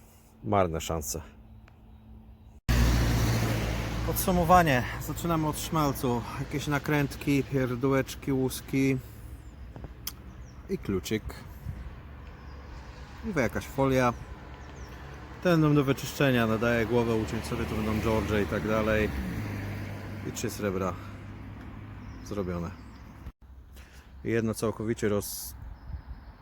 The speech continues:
rozwalone, drugi to jest George Szósty. No i ten Frank, który muszę sprawdzić, bo nie wiem, czy to jest srebro, czy to nie jest srebro. No, na pewno odróżnia się. Na sto procent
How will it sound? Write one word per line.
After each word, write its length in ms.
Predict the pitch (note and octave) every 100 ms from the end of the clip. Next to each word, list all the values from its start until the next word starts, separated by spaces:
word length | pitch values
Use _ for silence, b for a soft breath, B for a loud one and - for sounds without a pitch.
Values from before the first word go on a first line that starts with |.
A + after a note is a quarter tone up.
| - - -
rozwalone, 520 | G2+ F#2 F#2 A2+ A2 F#2+
drugi 240 | G#2+ G2+
to 80 | G2+
jest 160 | F2+
George 240 | F#2 G2+ -
Szósty. 460 | A#2 A2 - A#2 A2 B B B -
No 80 | D3+
i 60 |
ten 160 | D3+ D#3
Frank, 460 | - A3+ G#3 B2+ -
który 320 | - C#3 B2
muszę 240 | B2 C3
sprawdzić, 440 | - D3+ B2+ G#2+ A2 A#2+
bo 80 |
nie 100 | A#2
wiem, 120 | A2 G2+
czy 60 |
to 100 | -
jest 140 | G2 -
srebro, 340 | A#2+ A#2 A2+
czy 100 | -
to 120 | -
nie 100 | G2+
jest 200 | G#2+ G2
srebro. 400 | - A2 A2+ C3+ D3+ B B B B -
No, 80 | C3+
na 80 | B2
pewno 220 | A#2 A#2+
odróżnia 460 | A2+ A2 G2+ F#2+ F#2
się. 240 | G#2 G#2+ B B - - - - - - - - - - - - - A#2+
Na 140 | B2
sto 180 | - C3
procent 600 | - B2+ - A#2+ A2+ -